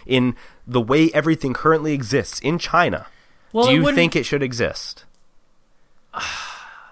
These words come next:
Speaker 2: I'd love to see it try. So yes.
Speaker 1: So you think it
Speaker 2: Yes.
Speaker 1: should exist?
Speaker 2: I think it should exist in a temporary manner where, like, people can use it. It, well, people will have to use it. It'll, it'll have to be mandatory. Um, but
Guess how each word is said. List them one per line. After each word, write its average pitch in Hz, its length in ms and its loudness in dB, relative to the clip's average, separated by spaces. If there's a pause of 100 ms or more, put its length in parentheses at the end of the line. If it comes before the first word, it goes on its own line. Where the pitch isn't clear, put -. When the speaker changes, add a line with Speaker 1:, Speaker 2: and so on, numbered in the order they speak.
(120)
Speaker 2:
I'd 190 160 -4
love 240 220 4
to 254 100 -2
see 247 240 -2
it 202 80 -4
try. 135 380 -4 (240)
So - 120 -6
yes. 156 520 -6 (280)
Speaker 1:
So - 180 0
you 123 380 0
think 147 300 2
it 139 40 0
Speaker 2:
Yes. 98 80 -4
Speaker 1:
should 127 180 0
exist? 92 600 -4 (120)
Speaker 2:
I 208 140 2
think 262 240 -2
it 247 80 -4
should 254 180 -2
exist 214 500 -4 (260)
in 196 180 -2
a 185 60 -2
temporary 196 560 -2
manner 175 360 -2
where, 160 220 2
like, 156 180 -2
people 180 240 -8
can 160 180 -10
use 196 320 -2
it. 208 300 -2 (600)
It, 185 160 -16
well, 214 220 2
people 220 280 -2
will 208 100 2
have 214 260 2
to 190 80 -6
use 147 180 -2
it. 175 140 -6
It'll, 180 220 -6
it'll 165 160 -4
have 180 220 2
to 214 60 -6
be 202 100 -4
mandatory. 165 760 -6 (540)
Um, 151 400 0
but 185 400 2